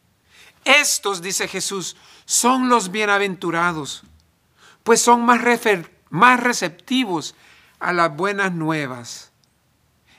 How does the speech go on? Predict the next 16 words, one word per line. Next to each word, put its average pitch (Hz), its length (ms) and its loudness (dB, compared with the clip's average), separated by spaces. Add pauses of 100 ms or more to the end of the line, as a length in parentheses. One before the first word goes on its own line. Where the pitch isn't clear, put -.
(120)
Estos - 840 -2 (480)
están 190 480 -2
ya 214 180 2
cansados 165 920 -4 (640)
de 160 160 -6
lo 160 240 -2
que 151 80 -6
el 127 100 -6
mundo 196 640 -10
ofrece. 120 680 -14 (1900)
El 196 120 2
llamado 208 600 2
para 190 180 2
nosotros 196 640 -4
esta 185 260 -4
cuaresma 175 640 -4